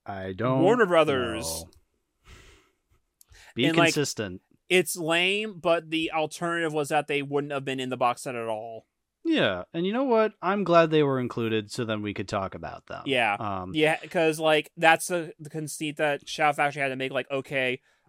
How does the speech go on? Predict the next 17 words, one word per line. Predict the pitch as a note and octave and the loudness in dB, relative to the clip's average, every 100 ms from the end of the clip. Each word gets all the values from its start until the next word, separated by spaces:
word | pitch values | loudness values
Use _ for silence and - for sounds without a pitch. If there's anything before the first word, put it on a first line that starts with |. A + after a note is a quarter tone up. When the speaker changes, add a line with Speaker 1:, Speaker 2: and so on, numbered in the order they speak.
| _ - | _ -2
Speaker 2:
well, | D3+ D#3+ D3+ | 4 6 4
we | |
still | D3+ - F3 | 0 -2 0
wanna | E3 D#3 | 0 -4
include | D3 - D3 | -6 -8 -8
the | C#3+ | -6
movies | C#3+ C#3 | -6 -6
in | C#3 | -6
the | C3 | -2
box | C3 C3 | 0 0
set | - | -4
'cause | C3 B2+ | -10 -8
the | |
whole | C#3+ | -8
point | C#3 D#3+ D3 | -6 -6 -4
of | C3+ | -4
this | C3 - | -6 -10